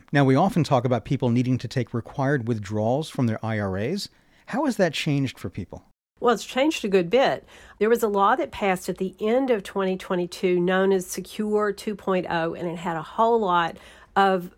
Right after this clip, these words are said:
Speaker 2: changes to our retirement plan rules.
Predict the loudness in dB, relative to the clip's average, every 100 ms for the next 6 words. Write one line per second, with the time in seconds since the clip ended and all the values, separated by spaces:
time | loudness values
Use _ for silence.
0 | _ _ -2 2 4 2 0 -6 0 4
1 | 4 2 2 2 2 -2 -8 _ _ -4
2 | -2 -2 0 2 2 0 -4 -2 0 0
3 | 0 0 0 -2 -12